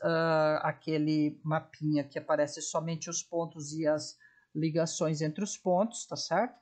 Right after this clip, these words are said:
Ah, mas a gente pode, ah, depois eu vou mostrar como plotar ele dentro do formato aí mais próximo do Google Plot, alguma coisa mais compreensível pra nós.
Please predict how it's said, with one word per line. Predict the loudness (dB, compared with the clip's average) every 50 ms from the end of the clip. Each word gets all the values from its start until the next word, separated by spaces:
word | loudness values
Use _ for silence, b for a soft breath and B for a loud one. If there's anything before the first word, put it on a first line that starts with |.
| _ _ _ _ _ _ _ _ _ _ _ 0
Ah, | 2 4 4 6 6 6 6 6 4 2
mas | 2 2 2 2 2 0
a | -2
gente | -2 -2 -4 -2 -4 -4
pode, | -4 0 2 2 4 4 2 0 0 0 0 0 0 -2 -4 -2
ah, | 0 2 2 2 0
depois | -2 -6 -4 -2 -2 -2 -2 -2
eu | -4 -4
vou | -4 -6 -8
mostrar | -8 -10 -12 -2 -2 -2 -2
como | 0 -4 -4 -4 -4 -4
plotar | -2 -2 -2 -2 0 0 0 0 2
ele | 0 -2 0 -2 -4 -4 -6 b b b b b b
dentro | -4 -2 0 0 0 0 -2 -2 -2 0 0
do | 0 0 0 0 0 -2 -2
formato | -4 -4 -4 -2 0 0 0 0 0 -2 -2
aí | -4 -2 -2
mais | -2 -2 -2 -2 -4 -8
próximo | -8 -8 -6 -6 -8 -10 -12
do | -12 -10
Google | -12 -8 -6 -6 -6 -4
Plot, | 0 2 2 2 2 0 -4 -12
alguma | -14 -8 -6 -6 -6 -6
coisa | -8 -10 -8 -6 -4
mais | -4 -4 -4 -4 -8 -12 -20 b b b b b b b
compreensível | -4 -2 -2 -2 0 0 0 0 -2 -4 -4 -4 -2 -2 -2 -4
pra | 0 0 0 2
nós. | 2 0 -2 -6 -10 -14